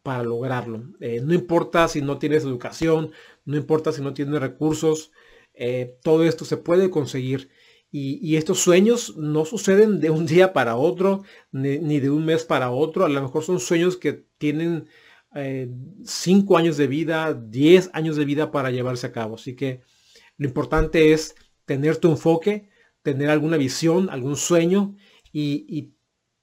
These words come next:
tienes una vida para, para intentar equivocarte, avanzar, aprender, equivocarte, avanzar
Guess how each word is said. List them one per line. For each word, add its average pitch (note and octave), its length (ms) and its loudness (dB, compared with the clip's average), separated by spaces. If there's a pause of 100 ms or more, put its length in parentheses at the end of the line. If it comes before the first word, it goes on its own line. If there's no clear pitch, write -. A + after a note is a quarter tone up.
tienes E3+ 480 2
una E3+ 180 0
vida F#3+ 400 2
para, C#3 380 -2
para B2+ 180 -8
intentar B2+ 800 0 (460)
equivocarte, E3+ 1040 0 (400)
avanzar, E3 840 0
aprender, C#3 720 0
equivocarte, D#3+ 1000 0
avanzar C3 640 0